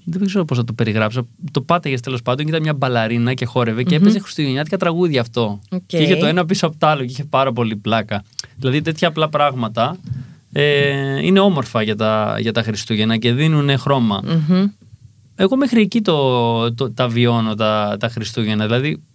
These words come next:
Speaker 1: γουστάρω τη διαδικασία του δέντρου, γουστάρω τη διαδικασία του να βάλω χριστουγεννιάτικα τραγούδια και να διασκεδάσω, και από εκεί και πέρα αυτό που είπα πριν. Να, να δω πώς με μια παρέα μπορούμε να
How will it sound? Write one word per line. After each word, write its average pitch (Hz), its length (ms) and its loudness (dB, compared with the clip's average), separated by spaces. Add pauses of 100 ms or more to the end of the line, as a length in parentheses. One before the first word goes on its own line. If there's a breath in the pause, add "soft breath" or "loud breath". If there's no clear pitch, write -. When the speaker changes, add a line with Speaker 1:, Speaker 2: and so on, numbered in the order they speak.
Speaker 1:
γουστάρω 147 400 0
τη 160 80 -2
διαδικασία 131 720 0
του 110 140 -6
δέντρου, 170 380 -2
γουστάρω 143 420 -2
τη 135 100 -6
διαδικασία 117 840 0 (300 soft breath)
του 123 380 2
να 120 140 2
βάλω 131 220 -2
χριστουγεννιάτικα 110 1000 -2
τραγούδια 110 560 -2
και 107 120 -4
να 101 360 -2 (280)
διασκεδάσω, 117 640 -2
και 202 60 -2
από 190 100 -2
εκεί 180 80 -6
και 165 120 -4
πέρα 180 360 0 (320 soft breath)
αυτό 147 240 -2
που 131 100 -2
είπα 123 200 0
πριν. 110 400 -4 (320 soft breath)
Να, 135 520 0
να 131 400 0
δω 131 540 0 (360)
πώς 175 240 2
με 151 100 2
μια 156 260 2 (420)
παρέα 131 500 2
μπορούμε 151 300 -4
να 139 160 -2